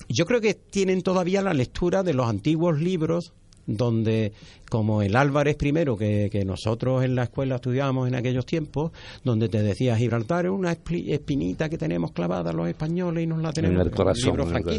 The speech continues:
Speaker 2: corazón.
Speaker 1: en aquel tiempo, ¿no? Y, y todavía tienen esa, ese concepto de lo que es Gibraltar, porque también eso lo fomentan los medios de comunicación, porque no es lo mismo un periodista de aquí de la zona que hable de Gibraltar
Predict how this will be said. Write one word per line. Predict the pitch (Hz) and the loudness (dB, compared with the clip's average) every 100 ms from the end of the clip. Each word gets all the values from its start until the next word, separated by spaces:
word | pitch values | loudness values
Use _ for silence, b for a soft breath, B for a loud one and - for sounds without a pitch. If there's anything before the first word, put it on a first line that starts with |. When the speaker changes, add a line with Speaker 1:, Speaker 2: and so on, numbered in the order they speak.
| 73 110 | -2 -4
Speaker 2:
corazón. | |
Speaker 1:
en | 107 | -2
aquel | 127 | -4
tiempo, | 151 190 110 196 | -4 -4 -4 -6
¿no? | - B B B B B B B | -8 B B B B B B B
Y, | 135 127 123 120 117 113 113 - | 0 2 4 4 4 2 2 0
y | 104 | -2
todavía | 120 127 143 165 | 0 0 2 2
tienen | 185 185 190 | 2 2 2
esa, | 180 - 175 156 | 0 0 0 2
ese | - 165 | 0 0
concepto | 165 165 - 202 - 127 | 0 0 0 -2 0 0
de | 113 110 | 0 0
lo | 107 | -2
que | 104 | -2
es | 104 | -2
Gibraltar, | 110 107 95 160 - | -2 -2 -2 -2 -2
porque | 92 | -4
también | 98 98 123 131 B B B B | -4 -2 -2 -4 B B B B
eso | 113 131 | -6 -2
lo | 127 | -2
fomentan | - 120 139 131 123 143 | 0 2 2 2 0 -2
los | 127 95 | -2 -4
medios | 110 120 107 117 117 | -2 -2 -2 -4 -2
de | 117 120 113 | -2 -4 -4
comunicación, | 120 123 123 127 - 165 156 | -4 -2 -4 -4 -4 -4 -4
porque | 123 123 | -2 0
no | 160 | 0
es | 165 | 0
lo | 180 | 0
mismo | 185 156 | 0 0
un | 165 151 | -2 -2
periodista | 160 165 190 - 113 | -2 -2 -4 -4 -2
de | 107 | -2
aquí | 147 147 | -2 -2
de | 139 | -2
la | |
zona | 131 143 127 147 - - B B B B | -4 -6 -6 -6 -12 -20 B B B B
que | 120 | 0
hable | 117 131 | 2 2
de | 135 | 2
Gibraltar | 135 135 135 151 151 | 0 0 -2 -2 -4